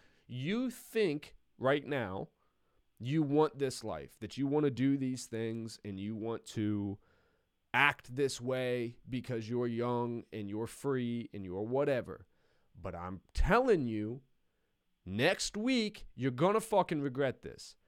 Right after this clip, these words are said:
because I'm not gonna be standing here when you decide to stop doing all this other shit." Well, if you truly love someone, when they go out and they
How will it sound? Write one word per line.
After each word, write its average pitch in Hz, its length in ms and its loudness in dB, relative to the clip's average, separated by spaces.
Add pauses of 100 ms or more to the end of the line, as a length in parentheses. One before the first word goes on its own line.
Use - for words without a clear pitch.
(260)
because 139 600 6
I'm 131 240 2
not 180 280 4
gonna 196 180 0
be 185 160 -4
standing 190 520 0
here 127 200 0
when 127 160 0
you 147 120 0
decide 143 440 4
to 117 60 -6
stop 127 500 2 (160)
doing 131 300 2
all 113 140 0
this 107 200 -2
other 101 220 -2
shit." - 260 -12 (100)
Well, 98 380 -2 (720)
if 110 180 -10
you 113 100 -6
truly 107 360 -4
love 143 260 4
someone, 95 640 -4 (100)
when 98 180 -6
they 95 140 -4
go 107 260 2
out 98 320 0
and 92 80 -12
they 98 240 -6